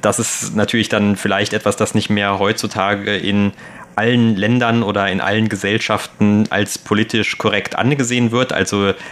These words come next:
diese Gender-Stereotype, aber das sieht man zumindestens dann hier anscheinend auch noch etwas anders und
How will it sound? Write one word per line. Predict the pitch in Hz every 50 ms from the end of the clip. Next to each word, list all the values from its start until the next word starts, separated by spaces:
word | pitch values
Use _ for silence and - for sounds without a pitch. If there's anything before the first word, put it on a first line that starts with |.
| - - - -
diese | 104 98 104 101 98 98 98 98 95 95 - - - -
Gender-Stereotype, | - - 101 120 135 127 117 110 110 - - - 113 110 107 107 107 104 101 - - 117 117 117 - 117 110 107 - - - - - - -
aber | 101 95 104 101 98 92 - - - -
das | - - -
sieht | 113 -
man | 120 110 101 101 101 95 - -
zumindestens | - - 104 104 107 104 - - 107 - -
dann | - 98 98
hier | 95 104 104 104
anscheinend | 101 98 - - 98 95 95 98 -
auch | - 92 - - -
noch | 98 98 - - - - - -
etwas | - - - - - -
anders | - 95 120 139 135 120 117 - - -
und | - 98 98 101 98 95 -